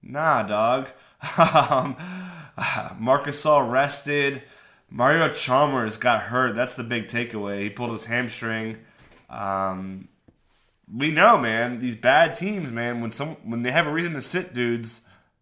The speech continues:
they're gonna sit dudes. So you would think Chalmers is not gonna play Monday on top of Tyreek with that rib cartilage thing. He's probably not playing Monday and who knows how long. And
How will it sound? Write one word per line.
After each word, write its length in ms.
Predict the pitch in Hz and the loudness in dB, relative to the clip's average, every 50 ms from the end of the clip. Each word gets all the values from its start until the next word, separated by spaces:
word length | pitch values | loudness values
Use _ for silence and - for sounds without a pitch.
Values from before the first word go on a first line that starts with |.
| _ _ | _ _
they're 160 | - 120 123 | -6 -4 -2
gonna 180 | 143 160 156 139 | 0 0 0 -2
sit 320 | - - 170 180 - - | -2 -2 -4 -4 -4 -6
dudes. 420 | - 101 95 90 80 - - - _ _ _ _ _ _ _ _ | -8 -8 -8 -8 -10 -14 -18 -20 _ _ _ _ _ _ _ _
So 240 | _ - - 120 113 | _ -6 -2 -2 0
you 160 | 110 117 135 | 0 0 0
would 220 | 147 147 147 - | -2 -2 -4 -2
think 180 | 165 180 175 - | -4 -4 -4 -6
Chalmers 480 | - - 143 151 175 180 160 139 120 | -4 0 2 2 4 2 0 -4 -4
is 180 | 110 104 98 - | -6 -8 -10 -4
not 260 | 113 123 131 147 147 | 0 2 2 2 0
gonna 120 | - 160 151 | -2 -8 -8
play 220 | - 147 147 127 | -6 -4 -4 -4
Monday 680 | 110 110 117 131 143 143 143 147 143 143 143 143 139 - _ _ _ _ _ _ _ _ _ _ _ _ _ _ _ - _ _ _ _ _ _ | -4 -2 -4 -4 -4 -4 -2 -2 -2 -2 -4 -6 -8 -14 _ _ _ _ _ _ _ _ _ _ _ _ _ _ _ -20 _ _ _ _ _ _
on 140 | - 110 117 | -4 -4 -4
top 400 | 113 - 135 127 127 127 - - | -2 2 4 4 4 4 2 0
of 500 | 107 113 113 113 110 110 110 104 - - _ _ _ _ _ _ _ _ _ _ _ _ - | 0 2 2 4 2 0 -2 -4 -6 -12 _ _ _ _ _ _ _ _ _ _ _ _ -2
Tyreek 560 | - 123 113 107 107 117 127 135 131 - - | 2 2 2 4 2 0 0 -2 -2 -4 -6
with 140 | 120 104 107 | -10 -4 -2
that 160 | 107 104 104 | -2 -2 -2
rib 240 | 113 123 127 120 120 | -4 -4 -4 -6 -2
cartilage 440 | - 131 131 131 127 127 127 123 | 0 0 0 2 0 -4 -4 -6
thing. 320 | - - 135 131 131 127 113 | -8 -6 -4 -2 -2 -2 -2
He's 140 | 113 107 107 | -4 -6 -8
probably 420 | - - - 120 117 120 123 120 | -12 -6 0 2 2 2 2 2
not 200 | 120 120 113 113 | -2 -4 -6 -6
playing 240 | 135 135 123 120 120 | -8 -8 -8 -6 -4
Monday 520 | 117 123 123 123 120 123 127 131 127 120 | -4 -4 -4 -2 -2 -2 -2 -2 -2 -4
and 200 | 107 101 98 92 | -4 -6 -8 -10
who 180 | 90 117 127 123 | -6 -6 -4 -2
knows 300 | 120 127 131 135 131 131 | -2 -2 -2 -2 -4 0
how 200 | 131 127 127 127 | 0 0 0 0
long. 440 | 127 131 131 131 131 131 131 127 - - - - - - _ _ _ _ _ _ | -2 -4 -2 -4 -4 -6 -8 -12 -18 -20 -20 -20 -20 -20 _ _ _ _ _ _
And 680 | 117 107 104 104 107 107 107 107 104 107 104 104 - | -6 -4 -2 -2 0 0 0 -2 -2 -4 -6 -8 -10